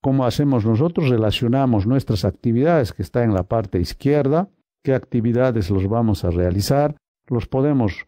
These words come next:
detallar con nombres, especificarlas, y luego en el lado derecho está relacionado estas actividades a través de barras al tiempo.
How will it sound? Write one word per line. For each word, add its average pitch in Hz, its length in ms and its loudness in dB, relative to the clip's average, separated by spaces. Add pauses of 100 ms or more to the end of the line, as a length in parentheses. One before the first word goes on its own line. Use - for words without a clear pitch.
detallar 127 520 0
con 107 200 -2
nombres, 151 560 0
especificarlas, 143 1040 -2 (120)
y 143 360 0
luego 190 520 0
en 135 120 0
el 151 120 0
lado 185 240 2
derecho 143 340 0
está 185 240 0
relacionado 143 840 2
estas 127 300 -2
actividades 113 600 0
a 104 80 2
través 131 400 0
de 170 180 2
barras 156 580 0
al 156 200 0
tiempo. 160 500 0